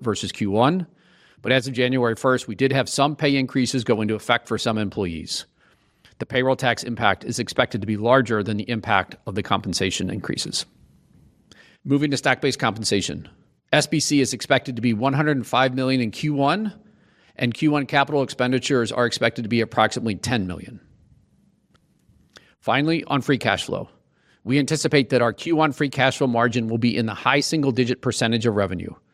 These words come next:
As a reminder, Q one has historically been our lowest revenue quarter,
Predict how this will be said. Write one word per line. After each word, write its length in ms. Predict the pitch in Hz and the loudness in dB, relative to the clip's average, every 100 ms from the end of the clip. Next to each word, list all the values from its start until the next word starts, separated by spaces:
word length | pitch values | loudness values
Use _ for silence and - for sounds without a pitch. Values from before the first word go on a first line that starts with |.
| _ _ _ _ _ _ _ - | _ _ _ _ _ _ _ -2
As 180 | 131 135 | 0 2
a 20 | |
reminder, 480 | 160 139 135 113 107 - - - | 2 2 2 0 -2 -6 -20 -4
Q 160 | 143 131 | 0 2
one 140 | 131 | 2
has 160 | 135 123 | 0 -2
historically 540 | - 143 143 131 135 | -4 0 0 0 -2
been 160 | 123 117 | 0 -2
our 120 | 110 | -2
lowest 400 | 113 135 139 135 | 0 2 0 0
revenue 320 | 127 123 117 | 0 0 -2
quarter, 460 | - 117 92 92 | 0 0 0 -8